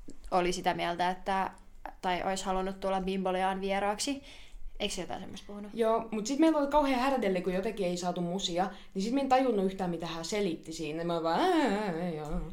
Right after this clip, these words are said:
Speaker 1: Niin, ilmeisesti hän oli siis halunnut tulla kertomaan tästä,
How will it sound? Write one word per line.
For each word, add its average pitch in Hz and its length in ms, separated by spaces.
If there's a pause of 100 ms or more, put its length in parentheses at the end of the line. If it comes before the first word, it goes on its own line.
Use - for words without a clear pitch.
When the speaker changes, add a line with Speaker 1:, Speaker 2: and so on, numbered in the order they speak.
(220)
Speaker 1:
Niin, 208 180
ilmeisesti 247 480
hän 240 160
oli 233 140
siis 214 220
halunnut 208 200
tulla 214 160
kertomaan 208 540
tästä, 180 400